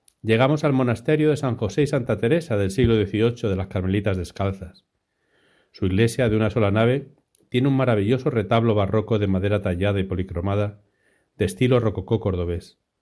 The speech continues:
Después de pasar por delante de las maravillosas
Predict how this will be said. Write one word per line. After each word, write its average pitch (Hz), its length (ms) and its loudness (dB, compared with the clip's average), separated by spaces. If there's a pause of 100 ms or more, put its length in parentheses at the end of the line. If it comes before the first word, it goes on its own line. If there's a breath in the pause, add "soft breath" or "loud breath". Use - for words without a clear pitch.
(1200)
Después 117 320 2
de 117 80 2
pasar 123 340 0
por 110 160 0
delante 120 340 2
de 110 60 2
las 104 100 2
maravillosas 101 580 0